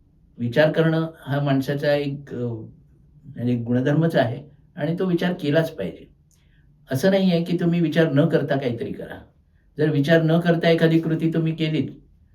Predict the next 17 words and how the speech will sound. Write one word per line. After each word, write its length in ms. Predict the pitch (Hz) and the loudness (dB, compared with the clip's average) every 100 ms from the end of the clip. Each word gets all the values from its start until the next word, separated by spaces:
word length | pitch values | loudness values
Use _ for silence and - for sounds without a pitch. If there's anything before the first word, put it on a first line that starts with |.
| _ _ | _ _
तर 100 | 165 | 0
ती 160 | 165 170 | 2 2
तुम्हाला 280 | 170 170 165 | 2 4 4
हानिकारक 560 | 147 143 160 165 160 - | 2 0 0 -2 -2 -4
ठरू 160 | 135 | -2
शकते. 580 | 135 117 - 120 120 _ _ _ _ _ _ - | -2 -6 -8 -10 -12 _ _ _ _ _ _ -8
अचानकपणे 680 | 123 147 151 147 156 151 | 2 4 4 -2 -2 -2
तुम्हाला 280 | 156 143 143 | -2 0 0
कोणाचा 280 | 139 143 143 139 | 0 0 0 -2
तरी 160 | 143 | 0
राग 220 | 139 135 | 2 2
आला, 180 | 135 135 | 2 0
तुम्ही 300 | 135 135 135 | 0 0 -2
त्याला 220 | 131 131 | -2 -2
काहीतरी 400 | 131 127 120 131 131 - - - | -2 -4 -4 -2 -2 -4 -12 -10
चार, 180 | 127 123 120 120 | -2 -2 -2 0
अ, 360 | 123 120 113 | 2 2 -2